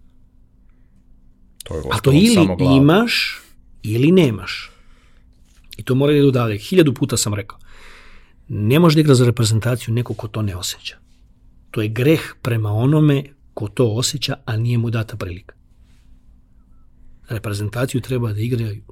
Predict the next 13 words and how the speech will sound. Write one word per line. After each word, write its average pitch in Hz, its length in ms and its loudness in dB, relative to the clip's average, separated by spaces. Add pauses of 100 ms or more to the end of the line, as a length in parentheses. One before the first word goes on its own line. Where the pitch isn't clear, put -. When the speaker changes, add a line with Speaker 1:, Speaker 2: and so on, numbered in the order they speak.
(160)
Speaker 2:
za 110 220 -2
reprezentaciju 110 500 -2
treba 127 120 -2
da 123 40 0
igraju 120 140 0
oni 131 120 0
koji 131 160 -6
to - 120 -4
najviše 113 360 0
osjećaju. - 460 -8 (1600)
Njima, 147 280 6
znaš, 165 380 0
eto, 156 380 2